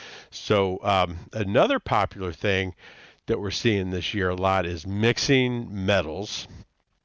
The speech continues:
So basically on a lot of your fixtures, those towel bars, the faucets, you know, pairing silver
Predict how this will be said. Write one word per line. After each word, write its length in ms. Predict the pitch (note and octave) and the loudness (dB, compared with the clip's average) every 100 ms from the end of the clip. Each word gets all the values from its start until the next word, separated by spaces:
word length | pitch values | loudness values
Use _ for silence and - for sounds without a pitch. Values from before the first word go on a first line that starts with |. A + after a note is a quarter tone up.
| _ - | _ -20
So 220 | - - F2+ D2+ | -12 -10 -10 -4
basically 800 | - G#2+ G#2+ - A2+ A2 G#2+ G#2+ | 2 4 4 2 0 4 4 4
on 360 | G2+ F#2+ F#2+ G2+ | 0 0 0 0
a 140 | F2+ | -4
lot 480 | E2+ F2 F2+ F#2+ G2 | -2 2 4 4 2
of 300 | G2 F2 F2 | -2 -6 -6
your 420 | F2+ F#2 F2+ E2 - - - - | -4 -2 -2 -4 -10 -20 -20 -20
fixtures, 1160 | _ - A#2 G#2+ - - G#2+ G2+ F#2+ F2 - - _ - _ _ | _ -2 2 2 -2 -4 -2 0 -2 -6 -8 -12 _ -20 _ _
those 220 | F2+ E2 | -6 -6
towel 320 | - A2+ G#2+ | -2 2 4
bars, 460 | F#2+ F#2+ F#2+ F#2 E2+ | 2 2 2 0 -4
the 100 | D#2+ | -12
faucets, 800 | - A2+ G2 F#2+ G#2+ F#2+ - - - - - _ | -2 2 2 0 -4 -6 -8 -12 -14 -20 -20 _
you 120 | - F#2 | -10 -6
know, 180 | F2 - _ | -6 -10 _
pairing 580 | - A2 A2 G#2+ G#2 G2 | 0 4 4 2 -2 -6
silver 880 | - - - B2+ A#2+ A2+ A#2 A2+ | -8 -8 0 2 4 2 -2 -2